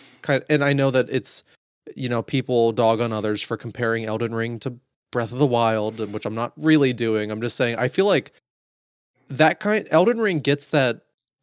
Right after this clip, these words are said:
pers-, like, that one thing that Breath of the Wild was trying to do, where it's like, "Okay, we don't wanna tell you too much. We just wanna give you one goal, and we want you to just do whatever."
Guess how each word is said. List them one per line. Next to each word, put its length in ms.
pers-, 360
like, 260
that 400
one 500
thing 340
that 240
Breath 180
of 60
the 80
Wild 240
was 120
trying 200
to 60
do, 240
where 220
it's 160
like, 340
"Okay, 540
we 480
don't 220
wanna 160
tell 240
you 120
too 180
much. 280
We 80
just 120
wanna 140
give 160
you 100
one 260
goal, 300
and 80
we 60
want 180
you 60
to 80
just 240
do 120
whatever." 460